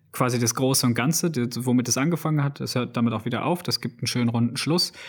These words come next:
Ich mag diesen Dreikampf oder Vierkampf ist es ja zwischen Iron Man, Thor und Captain America. Wenn Captain America dann endlich Mjölnir in der Hand hat und man sieht, dass er doch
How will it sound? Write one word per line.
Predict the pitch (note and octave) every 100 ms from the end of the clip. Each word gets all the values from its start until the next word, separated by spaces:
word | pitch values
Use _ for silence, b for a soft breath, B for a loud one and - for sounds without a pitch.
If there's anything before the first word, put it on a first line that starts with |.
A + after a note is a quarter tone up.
| B -
Ich | -
mag | B2+ B2+ -
diesen | B2 A#2+ A#2+ A#2
Dreikampf | A#2+ C#3+ E3 D3 D3 C#3+ -
oder | C3
Vierkampf | - D#3 F3 C#3 C3+
ist | C#3 B2
es | C3
ja | C3 B2
zwischen | - B2+ - B2+ A#2+ A#2+ B B B -
Iron | C3+ C3+ B2+
Man, | A#2+ B2 A#2+ B2 A#2+ - _ -
Thor | - B2 A#2+ A#2 A#2 -
und | A#2 A2+ G#2+ G#2
Captain | B2 A#2 A#2+
America. | A#2 C#3 F#3+ - E3
Wenn | B2
Captain | - A#2+
America | A#2+ B2 A#2+
dann | A#2+ A2+
endlich | C#3 E3 C3+ C3 - - B B -
Mjölnir | B2 C#3+ D#3 B2+
in | A#2+
der | A#2
Hand | A#2+ A#2
hat | C#3+ C#3
und | A2+ G#2+ A2 -
man | B2 A2+
sieht, | A#2+ B2+
dass | A2+ -
er | C#3+
doch | B2 C3 -